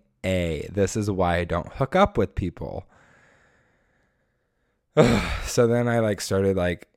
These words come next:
you know, going down the, the deep, dark hole of, like, "What is this?"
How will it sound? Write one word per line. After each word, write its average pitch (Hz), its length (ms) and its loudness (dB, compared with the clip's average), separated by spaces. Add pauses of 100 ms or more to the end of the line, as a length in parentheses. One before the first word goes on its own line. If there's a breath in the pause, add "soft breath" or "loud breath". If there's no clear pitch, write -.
(220)
you 98 140 -6
know, 82 180 -6
going 82 280 -6
down 82 240 -4
the, 85 180 -8 (420)
the 85 120 -6 (280)
deep, 82 300 -10
dark 85 300 -4
hole 82 280 -6
of, 80 120 -6
like, 82 240 -8
"What 80 200 -8
is 78 180 -8
this?" - 460 -10